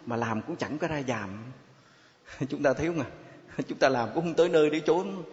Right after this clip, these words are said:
thậm chí nó còn, còn thảm hại hơn nữa. À, à, chúng ta thấy, à,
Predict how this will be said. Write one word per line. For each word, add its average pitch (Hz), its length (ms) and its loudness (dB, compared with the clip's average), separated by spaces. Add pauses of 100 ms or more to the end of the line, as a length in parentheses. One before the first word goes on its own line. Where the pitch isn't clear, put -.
(280)
thậm 120 220 0
chí 160 160 0
nó 202 100 0
còn, 113 440 -2 (600)
còn 117 240 -4
thảm 87 260 -4
hại 151 300 -4
hơn 151 280 -4
nữa. - 280 -6 (500)
À, 120 180 -4 (440)
à, 104 120 -4
chúng 139 180 -6
ta 120 180 2
thấy, 151 340 -4 (460)
à, 107 120 -10